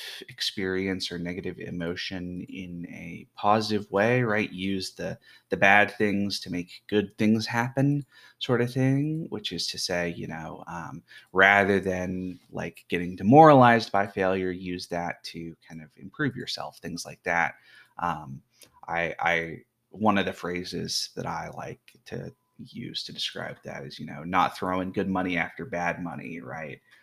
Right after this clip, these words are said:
Um, the idea of, right, in, in, uh, gambling, that's basically the idea of, you know,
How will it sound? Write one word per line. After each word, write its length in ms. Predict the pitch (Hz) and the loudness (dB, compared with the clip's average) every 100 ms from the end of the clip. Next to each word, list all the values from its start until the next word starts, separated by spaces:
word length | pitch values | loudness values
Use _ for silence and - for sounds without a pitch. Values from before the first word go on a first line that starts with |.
| _ | _
Um, 480 | - 80 69 53 62 - | -6 -6 -6 -10 -14 -18
the 140 | 87 80 | -16 -14
idea 360 | 82 92 87 | -14 -14 -14
of, 240 | 82 78 - _ _ - | -12 -12 -16 _ _ -12
right, 240 | - - | -10 -8
in, 220 | - 85 | -8 -8
in, 360 | - - 76 71 - _ _ _ _ _ - | -10 -12 -12 -14 -20 _ _ _ _ _ -14
uh, 300 | 90 73 73 - 95 | -12 -12 -12 -10 0
gambling, 540 | 110 107 98 92 90 | 4 4 2 0 -2
that's 300 | 87 87 - | -4 -6 -6
basically 420 | 92 87 - 92 | -6 -6 -8 -10
the 140 | - 82 | -6 -6
idea 300 | 87 90 78 | -6 -8 -6
of, 240 | 69 80 - - - | -6 -8 -14 -20 -20
you 120 | - 87 | -12 -12
know, 340 | - 67 64 | -10 -10 -12